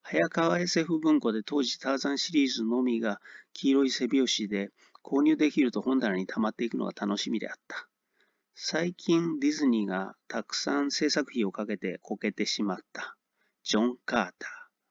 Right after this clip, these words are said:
ーが主人公の火星シリーズも、もう映画の続編は作られまいが大好きである。高木敏子作、武部元一郎へ、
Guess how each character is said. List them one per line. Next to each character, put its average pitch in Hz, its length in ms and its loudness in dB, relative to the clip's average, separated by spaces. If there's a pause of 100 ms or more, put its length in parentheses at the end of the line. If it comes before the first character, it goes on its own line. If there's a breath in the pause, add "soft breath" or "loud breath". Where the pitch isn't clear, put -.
(140)
ー - 40 -6
が 127 100 4
主 - 180 0
人 117 220 2
公 101 160 -2
の 98 140 -4
火 - 80 -6
星 123 240 0
シ - 160 -4
リ 127 120 0
ー 110 40 -2
ズ 104 100 -4
も、 98 220 -4 (600 soft breath)
も 127 480 2 (300)
う - 40 0
映 139 140 4
画 127 140 2
の 104 140 0
続 107 240 -4
編 113 180 -4
は 101 140 -4
作 - 220 -4
ら 117 100 2
れ 120 100 0
ま 113 180 0
い 113 80 -4
が 147 240 -2 (140)
大 104 180 -2
好 104 100 -2
き - 160 -4
で - 80 -14
あ - 60 -10
る。 - 120 -12 (1300 loud breath)
高 - 240 2
木 196 120 0
敏 190 320 -2
子 - 120 -2
作、 110 380 -6
武 120 300 -4
部 98 120 -2
元 98 360 -2
一 - 260 -4
郎 87 300 -4
へ、 - 180 -4